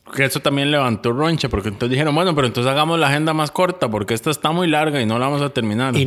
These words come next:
Speaker 2: tampoco quis-, quisieron hacer eso, y entonces para
Speaker 1: Correcto.
Speaker 2: el jueves metieron catorce proyectos de
Speaker 1: Ahora
Speaker 2: ley. Eh, eran las seis y treinta y pico de la tarde, y apenas iban por el quinto proyecto, y se rompió el quórum.
Speaker 1: Exacto. Ahora, lo peor,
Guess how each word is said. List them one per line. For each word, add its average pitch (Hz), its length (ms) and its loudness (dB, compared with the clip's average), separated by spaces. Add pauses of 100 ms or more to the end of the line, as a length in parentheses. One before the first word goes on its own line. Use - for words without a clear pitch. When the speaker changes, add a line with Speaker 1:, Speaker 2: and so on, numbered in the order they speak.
Speaker 2:
tampoco 117 320 -2
quis-, 120 120 -4
quisieron 139 420 0
hacer 170 200 0
eso, 185 220 0
y 220 80 0
entonces 127 580 -2 (300)
para 123 200 2
Speaker 1:
Correcto. 113 100 0
Speaker 2:
el 98 60 -4
jueves 139 340 4
metieron 131 360 0
catorce 151 460 -2
proyectos 120 440 -6
de 143 60 -2
Speaker 1:
Ahora 151 280 2
Speaker 2:
ley. 190 100 -4 (560)
Eh, 127 280 -2
eran 135 200 0
las 151 160 -2
seis 165 540 0
y 156 340 0
treinta 147 400 -2
y 131 100 -2
pico 156 340 -2
de 170 80 2
la 170 100 -2
tarde, 180 520 -2
y 135 120 -2
apenas 127 340 -2
iban 143 200 0
por 143 140 -2
el 110 120 -4
quinto 139 320 -2
proyecto, 185 680 -4
y 160 100 -2
se 131 140 -2
rompió 107 220 -4
el 107 60 -6
quórum. 95 260 -10 (460)
Speaker 1:
Exacto. 123 500 -6
Ahora, 117 420 -4
lo 139 420 -2
peor, 160 380 2